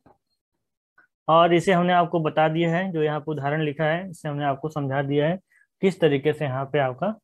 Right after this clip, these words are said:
प्रतिक्रिया हो रहा है। किताब का भार नीचे की तरफ लग रहा है, उसका रिएक्शन ऊपर की तरफ लग रहा है,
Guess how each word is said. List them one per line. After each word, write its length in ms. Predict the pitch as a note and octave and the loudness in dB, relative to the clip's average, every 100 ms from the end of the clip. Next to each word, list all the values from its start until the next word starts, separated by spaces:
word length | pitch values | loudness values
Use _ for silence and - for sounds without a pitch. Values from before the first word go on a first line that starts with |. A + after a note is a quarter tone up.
| _ | _
प्रतिक्रिया 400 | D3 C#3 C3 C3+ | -4 -2 -2 -2
हो 160 | B2 A#2+ | -2 -2
रहा 200 | A2+ A2+ | -4 -6
है। 120 | A2+ _ _ - | -10 _ _ -4
किताब 360 | C#3+ D#3+ D#3 | 0 2 2
का 80 | D#3+ | 0
भार 240 | C#3 C#3+ | 0 0
नीचे 200 | D3 C#3 | -2 -2
की 80 | D#3+ | -4
तरफ 200 | E3+ E3 | -2 0
लग 100 | E3 | 0
रहा 120 | D#3+ | 0
है, 40 | D#3 | -2
उसका 180 | - D3 | -4 -6
रिएक्शन 300 | C#3 C3+ C#3+ | -6 -6 -8
ऊपर 200 | C3+ D#3 | -8 -6
की 80 | |
तरफ 180 | D#3+ E3+ | -4 -2
लग 140 | E3+ E3 | 0 2
रहा 80 | |
है, 120 | F3+ | 0